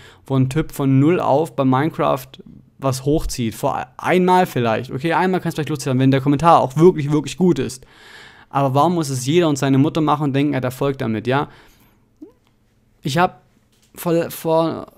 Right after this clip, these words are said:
Monaten mal im Let's Play Forum ein, ein Topic erstellt, das habe ich genannt Mut zur Nische. Ja? Und ich hab darin gesagt im Grunde, Leute, spielt nicht immer das, was alle spielen, nur um's zu spielen und wer denkt, der wird damit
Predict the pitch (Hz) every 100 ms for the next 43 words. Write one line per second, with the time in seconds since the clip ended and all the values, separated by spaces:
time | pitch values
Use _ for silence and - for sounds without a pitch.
0 | _ 156 170 214 202 160 165 156 165 -
1 | 151 151 151 147 143 - 151 151 - 156
2 | 165 156 185 202 _ _ _ _ _ _
3 | - 156 151 135 190 165 143 135 135 147
4 | 160 156 143 135 147 143 131 165 - -
5 | 156 147 151 - 113 107 - _ _ _
6 | _ _ _ _ 123 147 170 - _ 135
7 | 151 151 147 156 - - 143 131 156 180
8 | 185 - 175 170 165 - _ _ _ 131
9 | 160 190 202 202 - - - 175 208 202
10 | 180 175 175 165 - - 185 - - 175
11 | 175 170 175 175 - 147 - 170 185 175
12 | 156 147 - - 151 151 165 160 156 160
13 | 160